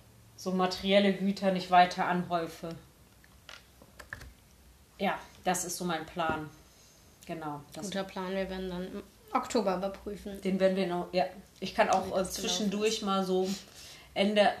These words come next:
Speaker 1: Ende August, nee, irgendwann Mitte September wäre das, müsste ich dann so ein kleines Feedback geben. Dann wären so sechs Wochen rum eigentlich.
Speaker 2: Ja. Aber eigentlich könnte ich mich ja auch anschließen.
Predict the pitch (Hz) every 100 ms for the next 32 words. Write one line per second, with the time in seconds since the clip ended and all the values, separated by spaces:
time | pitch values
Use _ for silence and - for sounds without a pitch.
0 | - 214 208 202 185 185 180 202 233 247
1 | - - 190 175 - 190 185 180 190 226
2 | 208 185 190 - 214 208 190 175 170 170
3 | - 180 - 170 185 170 170 165 175 165
4 | - 196 185 165 - 165 160 156 151 160
5 | 160 156 156 165 175 - 175 180 170 160
6 | 165 165 160 170 180 208 226 - - -
7 | - - - - - - 214 202 214 -
8 | - - - - - - 226 220 208 240
9 | 269 - 262 240 233 - 220 226 277 285
10 | - 208 190